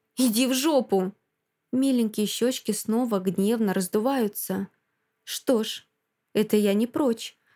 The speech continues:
Пойти к ней в жопу. Вот только боюсь, она будет сопротивляться. "Мне идти не в чем", добавляет. "А я что, голый должен ехать?" Хмурюсь, вытирая грудь и плечи полотенцем.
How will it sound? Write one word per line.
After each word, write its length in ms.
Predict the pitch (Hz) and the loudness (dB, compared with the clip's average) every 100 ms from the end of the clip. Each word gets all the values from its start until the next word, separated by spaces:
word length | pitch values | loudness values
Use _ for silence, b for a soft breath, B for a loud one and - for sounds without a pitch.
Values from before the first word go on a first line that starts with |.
| _ | _
Пойти 420 | 262 233 - 262 | 0 0 0 -4
к 100 | 269 226 | -2 0
ней 120 | 226 | 0
в 60 | |
жопу. 500 | 262 285 226 190 190 - _ _ | 0 -2 -2 -4 -6 -8 _ _
Вот 220 | 277 285 | -2 0
только 300 | 277 240 - | 0 0 0
боюсь, 400 | 220 226 254 285 | 0 0 0 -2
она 180 | 208 196 | 0 0
будет 300 | 190 202 190 | 0 0 -2
сопротивляться. 1000 | - - 220 - 277 262 185 - 185 196 - _ _ _ _ _ _ _ _ | -4 -4 -4 -2 0 0 -2 -6 -8 -10 -12 _ _ _ _ _ _ _ _
"Мне 320 | 247 269 269 | 2 4 2
идти 320 | 269 - 330 349 | 0 0 0 2
не 240 | 285 226 | 4 2
в 60 | - | 0
чем", 380 | - 190 175 - _ _ _ - | -2 0 -2 -6 _ _ _ -6
добавляет. 800 | 208 190 202 202 185 180 185 - _ _ _ _ | -2 0 0 0 -2 -4 -8 -14 _ _ _ _
"А 120 | 220 | 0
я 240 | 208 202 226 | 4 4 2
что, 260 | - 220 | 2 0
голый 380 | 202 240 359 403 | 2 2 4 2
должен 360 | 269 247 247 240 | 4 2 2 0
ехать?" 600 | 226 196 190 180 - - _ _ _ _ _ _ | 2 2 0 -2 -6 -18 _ _ _ _ _ _
Хмурюсь, 600 | - 226 202 240 269 214 | -6 0 2 2 0 -2
вытирая 460 | 196 208 208 202 190 | -4 -4 -2 0 0
грудь 420 | 190 208 277 - - | 0 0 -2 -6 -4
и 100 | 202 | -4
плечи 440 | 185 190 240 - | 0 0 0 -4
полотенцем. 840 | - 190 208 - 294 226 - 185 | -4 -2 -2 -2 -2 -2 -4 -6